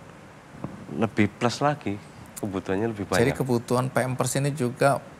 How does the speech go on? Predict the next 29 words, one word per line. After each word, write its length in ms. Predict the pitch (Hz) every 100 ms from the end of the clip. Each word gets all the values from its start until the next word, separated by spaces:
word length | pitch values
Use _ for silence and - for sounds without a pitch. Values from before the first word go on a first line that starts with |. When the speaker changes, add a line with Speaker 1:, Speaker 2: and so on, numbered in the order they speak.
| -
Speaker 2:
problem, 480 | 123 120 120 113 107
ya, 320 | 101 113 113
Speaker 1:
Problem. 320 | - 80 67
Speaker 2:
di 160 | 107 107
biaya, 640 | - 110 101 101 104 101
ya. 320 | 95 92 117 131 -
Speaker 1:
Betul. 320 | - 170 143 -
Speaker 2:
Nah, 240 | 135 131
boleh 320 | 139 139 147
tahu 320 | 151 165 160 120
nggak, 180 | 110 - - - - - - - - - - -
apa 720 | 151 170 - 202 196 202 196 196
pekerjaan 480 | - - 143 147 147
orang 400 | 151 127 127 127 123 -
tua, 480 | 120 98 87 98 95 - - - -
ya, 240 | 101 104
atau 160 | 123 123
penghasilan 480 | 120 110 - 120
mereka 320 | 117 113 110 123
seperti 320 | 117 - 110 90
apa 560 | 98 - 156 165 147 - - 120
yang 160 | 123 127
selama 320 | 123 117 123
ini 80 | 135
dibantu 560 | 123 107 104 110 127 120
oleh 400 | 104 104 113 - - - - -
teman-teman 480 | 110 107 110 110
relawan 480 | 107 104 104 101 92
ini? 240 | 92 101